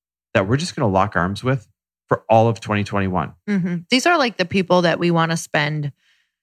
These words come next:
Speaker 2: time with, that we either see adding so much value to our lives or that we see as, like, the next,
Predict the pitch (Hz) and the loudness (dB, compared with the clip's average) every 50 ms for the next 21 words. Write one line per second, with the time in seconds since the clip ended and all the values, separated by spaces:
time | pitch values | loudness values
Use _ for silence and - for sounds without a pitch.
0 | _ _ _ _ _ - - - 185 170 170 165 175 180 175 165 - - 170 175 | _ _ _ _ _ -10 -4 -2 0 0 0 -2 -2 -2 -2 -2 -2 -2 -2 -2
1 | 165 175 180 175 180 190 175 175 170 170 160 - - - - - - 190 190 185 | 0 -2 -2 -2 0 0 2 2 2 2 0 -2 -6 -8 -10 -6 -2 0 2 2
2 | 185 185 170 160 170 170 175 180 175 180 165 - - 190 170 175 170 170 165 - | 2 2 2 2 0 0 0 -2 -2 -2 -2 -2 0 0 2 2 2 0 -2 0
3 | - 165 160 175 175 170 - - 170 165 165 156 156 156 151 160 165 156 - 175 | -2 0 2 2 2 0 0 2 2 2 4 4 2 2 2 2 0 0 0 0
4 | 170 165 165 - 170 175 175 156 - - - 175 165 175 175 175 170 170 165 - | 0 0 0 -2 -2 -2 -2 -2 -4 -4 -4 0 2 2 2 2 2 0 -2 -2
5 | 175 170 165 - - 170 170 170 170 170 165 160 165 165 - - - - - | -2 -4 -2 -2 0 2 2 4 4 4 4 2 0 0 -2 -8 -10 -10 -10